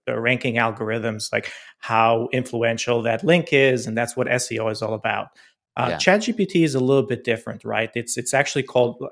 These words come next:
Speaker 1: you know, what we call it a language model, L L Ms. So you're gonna hear that a lot, like, large language model, <laughs> this large language models,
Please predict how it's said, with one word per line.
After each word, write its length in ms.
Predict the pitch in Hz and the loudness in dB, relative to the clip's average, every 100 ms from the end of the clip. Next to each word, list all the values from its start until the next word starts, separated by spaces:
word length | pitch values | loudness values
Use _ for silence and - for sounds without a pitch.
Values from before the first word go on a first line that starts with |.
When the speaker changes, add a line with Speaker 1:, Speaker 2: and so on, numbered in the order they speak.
| - | -12
Speaker 1:
you 160 | 147 123 | -8 -4
know, 80 | 117 | 0
what 80 | 117 | 0
we 80 | |
call 240 | 117 123 120 | 0 0 2
it 80 | 117 | 0
a 40 | |
language 460 | 110 123 131 123 - | 2 4 4 2 2
model, 340 | 117 117 120 | 0 2 2
L 200 | 117 110 | 0 0
L 340 | 110 127 151 | 0 2 4
Ms. 220 | 143 139 - - _ _ - | 2 -2 -8 -18 _ _ -2
So 260 | 131 120 | 2 4
you're 120 | 123 131 | 4 4
gonna 160 | 135 | 2
hear 260 | 117 120 127 | 0 2 2
that 180 | 120 110 | 2 0
a 40 | |
lot, 380 | 113 110 113 123 | 2 2 0 -4
like, 180 | 107 - | -6 -6
large 420 | 123 127 131 120 | 2 6 6 4
language 420 | 120 127 123 117 - | 0 2 2 -2 -2
model, 360 | 113 107 113 123 117 - | -2 -2 -4 -6 -8 -10
<laughs> 140 | - | -8
this 240 | 127 - | -6 -4
large 320 | - 135 127 127 | 2 4 4 2
language 360 | 131 127 120 | 0 0 -2
models, 380 | 117 117 117 107 | -4 -4 -4 -8